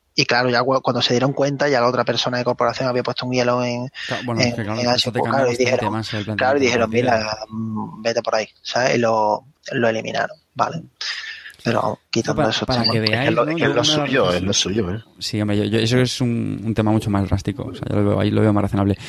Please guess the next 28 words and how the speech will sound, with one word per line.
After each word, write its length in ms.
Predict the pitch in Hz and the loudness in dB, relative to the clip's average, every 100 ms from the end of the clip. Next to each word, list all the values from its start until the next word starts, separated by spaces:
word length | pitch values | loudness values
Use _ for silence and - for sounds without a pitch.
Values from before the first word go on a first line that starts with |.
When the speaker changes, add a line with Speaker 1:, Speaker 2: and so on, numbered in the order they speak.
| 147 135 92 | -6 -6 -4
Speaker 2:
Yo 160 | 113 | 0
la, 100 | 135 | 2
la 180 | 135 120 | 2 2
conclusión 420 | 127 131 110 131 | 0 -2 0 2
que 80 | 127 | 2
saco 240 | 139 127 127 | 0 0 0
de 80 | |
esto 320 | 127 - 165 - | -2 0 0 0
es 140 | 120 | -4
que, 140 | 131 131 | -4 -2
fijaos, 340 | 107 120 120 | -2 0 0
¿no? 100 | 123 | 0
Como 120 | 120 | -2
una 100 | 117 | -2
competición 460 | 113 117 113 123 117 | 0 -2 -2 -2 -2
como 220 | 110 107 | 0 0
en 80 | 107 | 2
el, 360 | 107 107 107 90 | 2 2 0 0
en 160 | 107 | 2
un 100 | 113 | 4
mundial, 500 | 113 107 113 123 104 | 6 4 4 2 0
jugadores 500 | - 104 104 113 110 | -2 2 4 4 2
que 60 | 110 | 0
han 80 | 104 | 0
llegado 240 | 113 117 | 0 0
en 40 | |
el 80 | 107 | 2
top, 200 | - 143 | 4 2